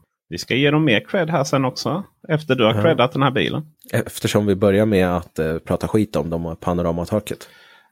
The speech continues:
Speaker 1: Prata skit var väl att ta i, va? Men, eh, det
Speaker 2: Ja,
Speaker 1: fanns lite
Speaker 2: okej
Speaker 1: olika
Speaker 2: då.
Speaker 1: åsikter i frågan.
Speaker 2: Olika
Speaker 1: Måste
Speaker 2: åsikter i
Speaker 1: man säga.
Speaker 2: frågan, absolut. I X ettan då, den laddar som högst hundratrettio kilowatt, eh, vid D C, vilket inte heller är någon direkt magisk siffra.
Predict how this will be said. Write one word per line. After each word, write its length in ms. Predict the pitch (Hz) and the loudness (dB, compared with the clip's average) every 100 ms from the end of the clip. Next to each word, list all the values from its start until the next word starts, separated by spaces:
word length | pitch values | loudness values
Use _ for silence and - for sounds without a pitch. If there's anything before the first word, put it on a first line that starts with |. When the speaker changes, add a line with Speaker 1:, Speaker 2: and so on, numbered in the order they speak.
| _ _ - - | _ _ -16 -2
Speaker 1:
Prata 320 | - - - | 0 0 0
skit 360 | - 101 90 - | 0 -2 0 0
var 100 | 104 | 0
väl 180 | 104 107 | 2 2
att 160 | 98 | 0
ta 140 | - 113 | 0 0
i, 100 | 95 | 0
va? 160 | 98 | 0
Men, 260 | 110 113 104 | 0 0 0
eh, 320 | 104 101 101 | 0 0 0
det 40 | 104 | 0
Speaker 2:
Ja, 200 | 85 90 | 0 2
Speaker 1:
fanns 180 | 110 110 | 2 0
lite 160 | 113 120 | 0 2
Speaker 2:
okej 100 | 117 | 2
Speaker 1:
olika 120 | 113 | 2
Speaker 2:
då. 80 | 120 | 2
Speaker 1:
åsikter 420 | - 104 - 120 | 0 -4 -2 -2
i 60 | |
frågan. 440 | 123 127 98 107 143 | 2 2 2 2 2
Speaker 2:
Olika 180 | 127 120 | 2 2
Speaker 1:
Måste 120 | 120 | 2
Speaker 2:
åsikter 380 | 110 - 101 90 | 0 -2 -2 -2
i 40 | |
Speaker 1:
man 100 | 87 | -2
säga. 120 | 87 | -4
Speaker 2:
frågan, 220 | 113 123 - | -6 -8 -12
absolut. 460 | 104 - 92 - - _ _ _ _ - - | -14 -8 -8 -8 -16 _ _ _ _ -6 2
I 140 | 156 | 2
X 160 | 131 156 | 4 2
ettan 360 | 151 143 135 | 2 2 0
då, 180 | 95 95 | -2 -4
den 420 | 104 123 120 120 - | -2 0 0 -2 -6
laddar 440 | 117 113 95 101 | 0 0 2 0
som 180 | - 98 - | 0 -4 -2
högst 400 | 127 - - - - - | -4 -4 -10 -10 -16 -2
hundratrettio 960 | 123 110 101 98 - - 120 - - 107 | 0 2 0 -4 -6 -4 -4 -6 -4 -2
kilowatt, 480 | - 98 107 113 - - - - | 0 -2 -2 -4 -8 -20 -12 -2
eh, 60 | 98 | -2
vid 260 | 90 90 | 0 2
D 140 | 90 82 | 2 0
C, 180 | - - | -4 -4
vilket 300 | 117 123 117 | -2 0 0
inte 180 | 113 104 | 2 2
heller 300 | 107 123 123 | 2 4 4
är 120 | 113 | 4
någon 500 | 98 90 87 - 98 | 2 -2 -6 -10 -2
direkt 420 | 95 78 - - | 0 0 -6 -12
magisk 800 | 90 92 92 80 85 - - - | -6 -2 0 0 0 -2 -4 -8
siffra. 520 | - 98 - - 80 | -2 -2 0 -2 -2